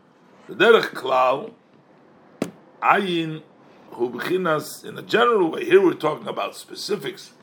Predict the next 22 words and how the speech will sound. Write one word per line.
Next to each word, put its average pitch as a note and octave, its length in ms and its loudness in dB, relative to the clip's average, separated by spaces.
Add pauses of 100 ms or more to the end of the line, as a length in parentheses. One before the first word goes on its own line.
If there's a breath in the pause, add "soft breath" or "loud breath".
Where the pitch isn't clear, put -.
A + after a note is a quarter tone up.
(440 loud breath)
which B2 320 -2
level A2 420 2
in F#2+ 140 -12
atik, F3 500 -2
which - 200 -20
level A2+ 320 -10
in F#2+ 160 -18
keser, F3 500 -6 (500 soft breath)
but B2+ 160 -10
generally B3+ 460 -2
it's - 140 -12
keser - 360 -2
shalamayim F#3+ 680 -4
ma'chochma, F#3 580 -2 (280)
coming G3+ 360 -4
from E3+ 180 -12
the E3 40 -2
level F3 220 0
of D#3 200 -2
ayin, G#3 360 -2 (500 soft breath)
ayin E3 280 6
chochma. - 340 0